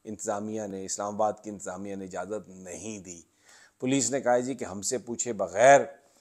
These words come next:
अ, ये रैली कैसे निकाल सकते हैं और हम इस बात की इजाज़त नहीं देंगे। तो अब जजेस की हमायत में, सुप्रीम कोर्ट की हमायत में रैली निकालना, ये हुकूमत पाबंदियाँ लगा रही है।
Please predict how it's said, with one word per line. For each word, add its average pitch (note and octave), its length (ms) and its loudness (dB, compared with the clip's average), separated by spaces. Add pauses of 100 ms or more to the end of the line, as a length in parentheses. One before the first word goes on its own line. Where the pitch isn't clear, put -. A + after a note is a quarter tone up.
(280)
अ, G#2+ 280 4
ये G#2+ 220 0
रैली A2 240 0
कैसे B2+ 320 2
निकाल A2+ 300 4
सकते A#2+ 340 -4
हैं A#2+ 60 0
और A2 160 2
हम G2+ 220 -4
इस - 160 -6
बात G2 200 0
की G2+ 100 -12
इजाज़त F#2 420 -6
नहीं F#2 180 -12
देंगे। E2 320 -18
तो G#2 120 -14
अब A#2 340 2
जजेस B2+ 380 4
की D3+ 140 -2
हमायत A#2 440 6
में, C#3 180 0
सुप्रीम D3 420 -2
कोर्ट C3 360 0
की C3 120 -6
हमायत G#2 420 -2
में B2 180 -2
रैली A2 300 -4
निकालना, G#2+ 640 -4 (460)
ये B2+ 160 4
हुकूमत A2 520 -4
पाबंदियाँ F2 440 -8
लगा D2+ 280 -14
रही D2+ 200 -20
है। D2 120 -20